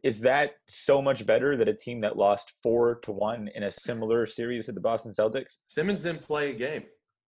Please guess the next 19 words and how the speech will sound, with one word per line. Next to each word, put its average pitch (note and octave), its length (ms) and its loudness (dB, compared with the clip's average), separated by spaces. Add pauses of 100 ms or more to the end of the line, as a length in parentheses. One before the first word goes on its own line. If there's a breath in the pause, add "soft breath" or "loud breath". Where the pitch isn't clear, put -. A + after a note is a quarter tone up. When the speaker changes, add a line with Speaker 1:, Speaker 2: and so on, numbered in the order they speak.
(240)
Speaker 1:
That's B2+ 200 4
true. F#2 100 -2
Simmons A2 300 -10
was G#2+ 100 -6
out. F#2 160 2
That, - 140 -6
okay, - 280 -10
fine. - 220 -6
Simmons C3+ 420 -8
was A#2 240 4
out A2 220 6
in A2+ 60 -10
that G2+ 160 -4
series. F2+ 480 -8
I F2+ 100 -10
completely - 300 -12
forgot - 160 -6
about E2+ 160 -10
that. F2 240 -2